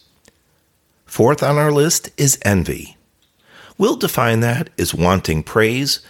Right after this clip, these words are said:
when others are getting celebrated for their accomplishments. It's a little bit similar to lust, but differs. You also get frustrated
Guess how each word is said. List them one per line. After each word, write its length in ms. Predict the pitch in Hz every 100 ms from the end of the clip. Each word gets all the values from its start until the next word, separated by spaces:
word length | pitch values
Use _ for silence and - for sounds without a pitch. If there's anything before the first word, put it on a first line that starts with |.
| - -
when 160 | 143 165
others 340 | 185 190 143 214
are 60 |
getting 260 | 185 196 101
celebrated 580 | - 98 90 95 101 107
for 100 | 117
their 180 | 117 151
accomplishments. 1000 | 147 90 78 - - - - - - - _ _ _ - -
It's 220 | 170 -
a 20 |
little 140 | 185 233
bit 160 | 233
similar 380 | - 196 180 175
to 160 | 170 160
lust, 340 | 131 113 -
but 160 | 117 113
differs. 600 | 101 - 64 - - - _ _ _ _ _ - - - _ _ _ _ _ 135
You 120 | 147
also 320 | 233 - 165
get 200 | 117 87
frustrated 680 | - 85 - 85 82 98